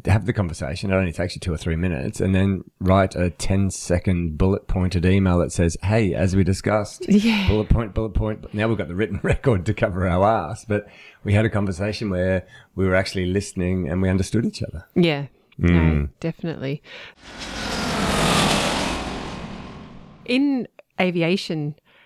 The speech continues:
Speaker 2: we, it's very important to listen to get, to gather information,
Speaker 1: Mm.
Speaker 2: and it must be correct. So not only the information that you're giving,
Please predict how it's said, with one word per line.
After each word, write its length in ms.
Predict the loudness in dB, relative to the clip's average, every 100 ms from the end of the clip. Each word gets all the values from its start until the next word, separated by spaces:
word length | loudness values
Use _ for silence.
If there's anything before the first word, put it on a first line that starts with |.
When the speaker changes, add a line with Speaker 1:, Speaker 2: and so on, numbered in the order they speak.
| _ _
Speaker 2:
we, 500 | 4 6 6 6 2 0
it's 180 | -4 0
very 300 | 2 2 2
important 560 | 0 0 0 -2 -6
to 120 | -4 0
listen 480 | 0 0 -2 -2 -2
to 160 | -2
get, 380 | -2 0 0 -2 _
to 100 | -4 0
gather 320 | 2 2 0
information, 880 | -2 -2 -2 0 0 -2 -6 -4 2
Speaker 1:
Mm. 100 | 6
Speaker 2:
and 160 | 6
it 140 | 4 2
must 520 | 2 0 -2 -12 -4
be 540 | 0 2 0 -2 -6 _
correct. 560 | -4 0 0 -4 -12 -14 -16 -14
So 160 | 0 2
not 200 | 2 2
only 500 | 0 0 0 -2 -2
the 140 | -2
information 540 | -2 -2 -2 -2 -4
that 120 | -4 -4
you're 180 | -4 0
giving, 500 | 0 0 -2 -4 -4